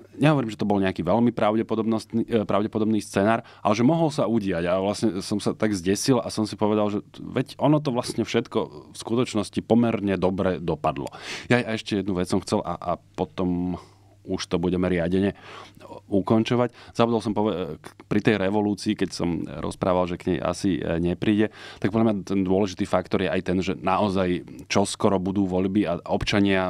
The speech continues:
vedia, že budú sa môcť, e, prejaviť tam. A, a to si myslím, že samozrejme v nejakej miere urobia a som zvedavý, komu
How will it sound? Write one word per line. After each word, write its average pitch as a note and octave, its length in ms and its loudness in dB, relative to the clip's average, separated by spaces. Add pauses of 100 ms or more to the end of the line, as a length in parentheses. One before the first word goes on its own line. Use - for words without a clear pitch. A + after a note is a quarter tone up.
vedia, F#2 320 0
že F2+ 160 0
budú G2 320 2
sa F#2 240 0
môcť, F#2 560 0
e, G2 60 -2 (960)
prejaviť F2+ 640 0
tam. D2 260 -2 (240)
A, F2+ 80 4
a G#2 160 -4
to A2+ 80 2
si F#2+ 160 -2
myslím, E2 400 0
že E2 80 -2 (240)
samozrejme E2+ 400 0
v E2 160 0
nejakej E2 240 0
miere E2+ 400 0
urobia F2 480 0
a D#2+ 160 0 (1040)
som G#2 140 2
zvedavý, F#2 260 -2
komu F2 560 -4